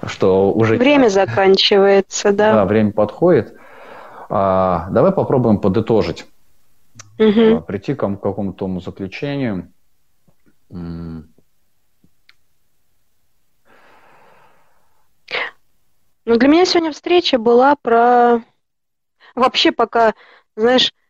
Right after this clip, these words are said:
Speaker 2: мне кажется, современное представление о семейной системе, о семейной жизни.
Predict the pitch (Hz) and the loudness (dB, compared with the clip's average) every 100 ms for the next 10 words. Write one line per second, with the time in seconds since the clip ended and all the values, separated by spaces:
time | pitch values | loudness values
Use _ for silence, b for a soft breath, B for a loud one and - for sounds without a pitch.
0 | _ 214 233 254 254 240 - 285 240 254 | _ -2 0 0 -2 -6 -2 -2 0 2
1 | 247 240 254 269 247 240 220 220 202 - | 2 4 2 2 2 2 0 -4 -14 -10
2 | - 202 214 233 233 220 208 202 196 - | -6 -2 2 2 2 2 0 -2 -4 -6
3 | 226 220 220 214 208 202 - 202 - 240 | -4 2 2 4 0 -2 -8 -18 -10 -2
4 | 269 233 185 180 - 202 208 202 202 - | 0 2 0 -2 -4 -2 0 0 -2 -2
5 | 190 151 139 127 | -4 -6 -12 -20